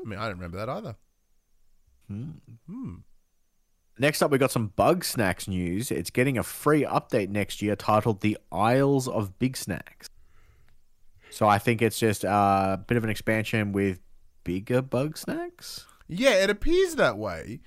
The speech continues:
Speaker 1: Uh,
Speaker 2: <laughs>
Speaker 1: so,
Speaker 2: And
Speaker 1: like,
Speaker 2: more hats, I believe.
Speaker 1: yeah, all the Bugsnax have hats, which is nice. Uh, yeah, so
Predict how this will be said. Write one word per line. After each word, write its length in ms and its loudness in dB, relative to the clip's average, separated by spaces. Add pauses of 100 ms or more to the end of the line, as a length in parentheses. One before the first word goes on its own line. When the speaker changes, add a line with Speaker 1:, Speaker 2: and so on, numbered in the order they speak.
(340)
Speaker 1:
Uh, 560 4 (240)
Speaker 2:
<laughs> 240 -14
Speaker 1:
so, 420 2 (160)
Speaker 2:
And 100 -8
Speaker 1:
like, 160 4
Speaker 2:
more 140 8
hats, 360 -2
I 60 -4
believe. 380 4 (720)
Speaker 1:
yeah, 260 0
all 180 -2
the 80 -2
Bugsnax 480 -2
have 100 -10
hats, 500 -2 (420)
which 160 -10
is 120 -6
nice. 500 -2 (260)
Uh, 240 2
yeah, 140 0
so 240 0